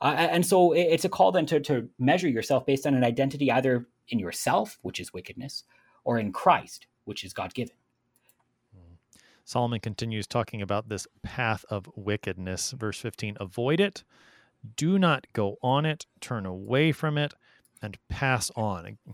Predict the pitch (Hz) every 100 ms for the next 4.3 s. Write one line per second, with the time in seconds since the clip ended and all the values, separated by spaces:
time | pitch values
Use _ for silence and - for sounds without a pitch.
0 | - - 123 107 104 - 123 110 90 90
1 | 92 95 85 - 113 - - 120 139 123
2 | 120 - - - 123 123 110 95 135 139
3 | 127 127 - 98 - 160 151 - 135 -
4 | - -